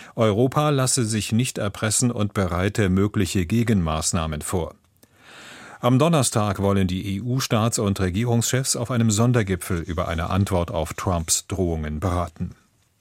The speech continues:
Der Kauf neuer Elektroautos wird rückwirkend zum ersten Januar vom Staat unterstützt.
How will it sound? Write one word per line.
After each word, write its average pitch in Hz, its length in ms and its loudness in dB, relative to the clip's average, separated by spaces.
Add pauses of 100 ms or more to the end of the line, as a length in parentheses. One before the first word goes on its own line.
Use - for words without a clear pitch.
(1500)
Der 127 120 6
Kauf 143 360 2
neuer 147 340 4
Elektroautos 87 1000 0
wird 98 180 0
rückwirkend 104 720 2
zum 90 180 0
ersten 95 420 -2
Januar 87 600 0
vom 82 240 -2
Staat 90 420 -2
unterstützt. - 800 -2